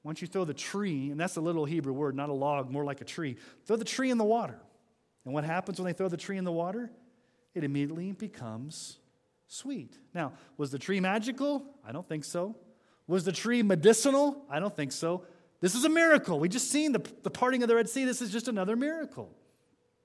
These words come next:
And God gives them some stipulations in verse twenty-six. Verse twenty-six, "If you diligently listen to the voice of the Lord your God, do that which is right in his eyes, give ear to his statutes and his commandments,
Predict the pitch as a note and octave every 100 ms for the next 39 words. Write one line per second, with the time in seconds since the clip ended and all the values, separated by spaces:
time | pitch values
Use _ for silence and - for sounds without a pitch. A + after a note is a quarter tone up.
0 | _ _ - - C#4 C4 A#3+ B3 G3 A#3+
1 | G#3 B3 A3 G3+ A3+ A3 B3 C#4+ C#4+ F#3
2 | B2 C#3 E3+ G#3 G#3 A3 A3 - D4+ A3
3 | - - - _ _ _ _ _ _ _
4 | _ _ D#3 D#3+ G#3 G#3+ - A#3+ D#4 -
5 | - - - _ _ _ _ C3+ D3 D3+
6 | F3 F#3+ F#3+ G3+ G3+ G#3 A3 G#3+ A3+ A3
7 | A3 A3 F#3 G#3 G3 B3+ C#4+ F3+ D#3+ D#3+
8 | F3 F3+ F3 G3+ G3+ F3+ A3+ D4 C4+ E3
9 | D3 D#3+ E3+ E3+ G#3+ C4 C#4 B3+ G3 -
10 | F#3 G#3+ C4+ C#4